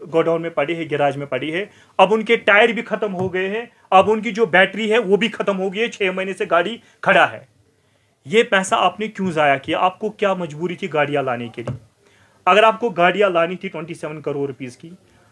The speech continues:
आप लोगों ने क्या किया? आप लोगों ने उसका एक टेंडर निकाला आउटसोर्स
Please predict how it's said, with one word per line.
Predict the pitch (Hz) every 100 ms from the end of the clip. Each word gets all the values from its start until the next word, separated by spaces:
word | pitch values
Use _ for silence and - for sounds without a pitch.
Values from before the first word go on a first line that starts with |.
| - _
आप | 202 233
लोगों | 233 220
ने | 233
क्या | 214 190 180
किया? | - 196 226 - _
आप | 202 220 214
लोगों | 196 190
ने | 208
उसका | 226 180 -
एक | 208 202 -
टेंडर | 180 185 170
निकाला | 175 170 196
आउटसोर्स | - 180 180 - 127 - -